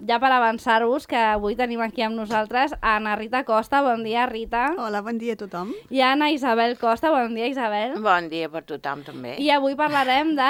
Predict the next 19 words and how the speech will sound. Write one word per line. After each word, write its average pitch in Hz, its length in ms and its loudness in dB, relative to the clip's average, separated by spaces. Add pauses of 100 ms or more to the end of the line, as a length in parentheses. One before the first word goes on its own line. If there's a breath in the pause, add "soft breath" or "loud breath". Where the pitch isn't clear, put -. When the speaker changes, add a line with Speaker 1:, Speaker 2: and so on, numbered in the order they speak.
Speaker 1:
remeis 254 440 0
curatius, 302 880 -2
eh, 247 400 4
especialment 285 920 -2
del 262 200 0
greix 285 280 -2
dolç, 262 400 2
que 233 80 -2
això, 269 240 2 (120)
això 233 280 0
m'ha 339 80 4
agafat 254 400 -2
totalment 247 340 -4
per 311 140 -2
sorpresa, 214 600 -4
eh? 262 100 -4 (140)
No 277 220 0
sé 370 220 -4
què 254 140 4